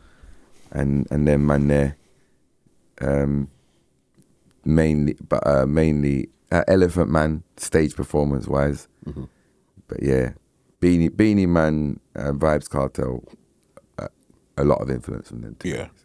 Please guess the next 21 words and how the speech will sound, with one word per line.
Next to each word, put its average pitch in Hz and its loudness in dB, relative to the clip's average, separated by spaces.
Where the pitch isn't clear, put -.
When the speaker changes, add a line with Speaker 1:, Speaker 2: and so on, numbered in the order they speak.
Speaker 1:
Yeah. 58 -10
Speaker 2:
They 92 0
were 87 2
the 80 -4
influence. 87 -2
Speaker 1:
Mm. 67 -6
Speaker 2:
Radam, 113 2
how 139 4
did 226 4
you 208 4
come 123 0
up 107 0
with 95 2
Radam? 87 2
'Cause 87 -2
as 82 -4
you 82 -2
said, - -2
this 147 4
is 117 0
what 104 0